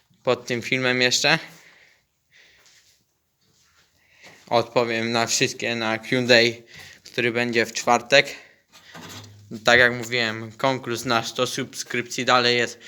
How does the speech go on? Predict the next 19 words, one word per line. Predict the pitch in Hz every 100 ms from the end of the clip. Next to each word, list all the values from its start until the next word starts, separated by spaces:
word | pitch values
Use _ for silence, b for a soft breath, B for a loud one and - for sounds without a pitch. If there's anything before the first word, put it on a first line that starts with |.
| B B B B
Jeszcze | 120 117 123 110
zostało | 117 - 123 113 110
wam | 110 110 101
dwa | 113 113 123 123 110 B B B B
i | - 120
pół | 117 123
tygodnia | 127 113 127 123 113 123 113 - B B _
do | 117
końca | 135 127 - 117
roku. | 120 123 143 156 B B B B B B B B B _
Jest | 117 117
dokładnie | 120 123 117 117
sześćdziesiąt | 113 123 131 117
trzy | - 127
subskrypcje, | - 117 - - 135 135 - - - b b b b b _
więc | 117 113 113
może | 120 117 107
zdążycie | 117 113 135 - 147
jeszcze | 143 170